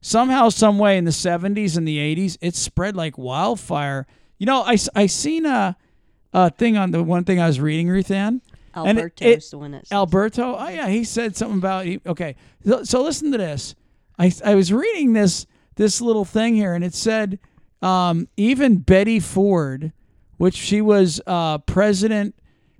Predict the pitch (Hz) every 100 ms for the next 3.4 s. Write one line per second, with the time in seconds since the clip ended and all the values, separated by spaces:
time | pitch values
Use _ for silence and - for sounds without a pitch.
0 | _ 143 196 214 202 - 190 185 180 175
1 | 156 - - - - 320 330 196 147 185
2 | 185 185 - 175 156 147 139 _ _ _
3 | _ - 170 -